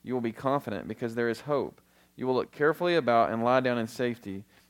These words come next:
You will lie down with no one to frighten you, and many will seek your favor. But the sight of the wicked will fail.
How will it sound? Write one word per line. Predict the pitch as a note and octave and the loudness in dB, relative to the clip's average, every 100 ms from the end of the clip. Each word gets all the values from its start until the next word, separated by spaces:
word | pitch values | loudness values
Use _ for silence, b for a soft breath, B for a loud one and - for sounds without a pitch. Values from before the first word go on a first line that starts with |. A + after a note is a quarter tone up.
| _ | _
You | A#2 | -6
will | A#2+ | -2
lie | A#2+ C#3 D#3 | 4 4 4
down | C#3 B2 | 2 0
with | A#2+ | -2
no | B2 C3 | -2 -2
one | C#3 | -2
to | D3 | -4
frighten | - G#2+ E2+ G2+ | -4 -4 -4 -6
you, | G2 | -6
and | F2+ A2+ | -6 -4
many | C3 D3 | -4 -4
will | C3+ | -6
seek | - B2+ A2+ | -6 -8 -8
your | G#2+ | -10
favor. | G#2+ G#2 G2 D2+ - b b _ | -6 -6 -6 -8 -10 b b _
But | - | -16
the | A#2+ | -16
sight | - C3 D3 | -2 0 0
of | |
the | E3 | 0
wicked | C#3 A2+ A2+ | -2 -2 -4
will | A#2 | -10
fail. | A2+ B2+ A2+ F#2+ | -6 -2 -2 -2